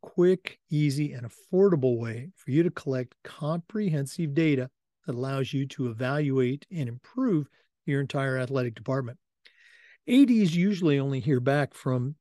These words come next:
that two percent, the squeaky wheel parent or the frustrated student athlete. And we need to hear back from them so we can effect positive changes in our programs.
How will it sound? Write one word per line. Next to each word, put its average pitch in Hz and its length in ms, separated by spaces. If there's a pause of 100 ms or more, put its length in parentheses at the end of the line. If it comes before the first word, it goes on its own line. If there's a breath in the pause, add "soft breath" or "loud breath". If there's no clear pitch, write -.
that 135 260
two 190 220
percent, 131 560 (340)
the 123 220
squeaky 175 400
wheel 147 300
parent 170 460
or 202 120
the 190 80
frustrated 135 720
student 123 380
athlete. 120 420 (600 soft breath)
And 175 120
we 208 80
need 233 220
to 247 80
hear 143 140
back 127 300
from 127 160
them 127 240
so - 160
we 151 200
can 202 520
effect 131 420
positive 127 400
changes 147 420
in 127 60
our 127 80
programs. 143 540